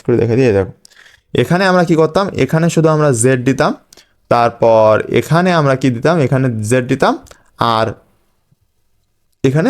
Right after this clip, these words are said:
প্লাস ফাইভ মানে ফাইভ দিতাম, বাদ বাকি সব সেম, এখানে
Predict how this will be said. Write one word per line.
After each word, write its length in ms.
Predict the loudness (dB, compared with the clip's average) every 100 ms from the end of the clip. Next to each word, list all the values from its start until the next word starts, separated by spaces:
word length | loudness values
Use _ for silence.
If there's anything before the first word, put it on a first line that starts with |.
| -2
প্লাস 200 | 0 0 2
ফাইভ 120 | 0 2
মানে 120 | -2 -2
ফাইভ 180 | 0 0 0
দিতাম, 200 | -4 -4 -10 _ _ _ _ _ _ _ _ _ _ _ 0
বাদ 120 | 2 2
বাকি 160 | 2 2
সব 100 | 0 0
সেম, 120 | -2 0
এখানে 160 | 0